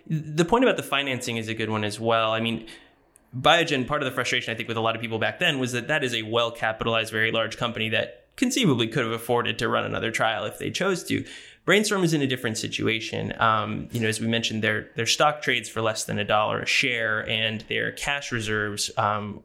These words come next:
as at last reported, were below ten million dollars. So, uh,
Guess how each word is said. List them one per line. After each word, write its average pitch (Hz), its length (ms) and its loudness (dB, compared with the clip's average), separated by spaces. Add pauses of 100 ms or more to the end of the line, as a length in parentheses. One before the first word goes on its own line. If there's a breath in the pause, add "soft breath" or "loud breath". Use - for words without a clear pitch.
(120)
as 113 240 0
at - 260 -6
last 110 260 0
reported, 117 380 0
were 107 100 0
below 110 280 0
ten 110 340 -4
million 107 320 -4
dollars. 98 480 0
So, 110 260 -2 (380 loud breath)
uh, - 60 -8